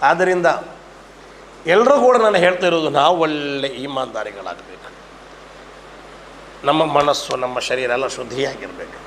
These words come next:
ಈಗ ಸ್ಟಾರ್ಟಿಂಗ್ ನಾವು ಇಲ್ಲಿಂದ ದ-, ಅಲ್ಲಿಗೆ ಎಷ್ಟಾಗ್ತದೆ ನಮ್ಮ ಕುಡುಗೊಂಟಿಗೆ? ಹ್ಞೂ, ಎಂಟು ಕಿಲೋಮೀಟ್ರ್.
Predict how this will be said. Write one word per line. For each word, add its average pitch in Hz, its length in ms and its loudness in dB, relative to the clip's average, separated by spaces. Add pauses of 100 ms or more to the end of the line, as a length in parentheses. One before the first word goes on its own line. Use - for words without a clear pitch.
(440)
ಈಗ 185 120 4
ಸ್ಟಾರ್ಟಿಂಗ್ 220 560 4
ನಾವು 233 420 6
ಇಲ್ಲಿಂದ 226 280 2
ದ-, 220 200 2
ಅಲ್ಲಿಗೆ 220 240 2
ಎಷ್ಟಾಗ್ತದೆ 208 360 -2
ನಮ್ಮ 185 220 -2
ಕುಡುಗೊಂಟಿಗೆ? 175 580 -2 (2250)
ಹ್ಞೂ, 180 160 2 (1300)
ಎಂಟು 160 220 0
ಕಿಲೋಮೀಟ್ರ್. 143 340 -2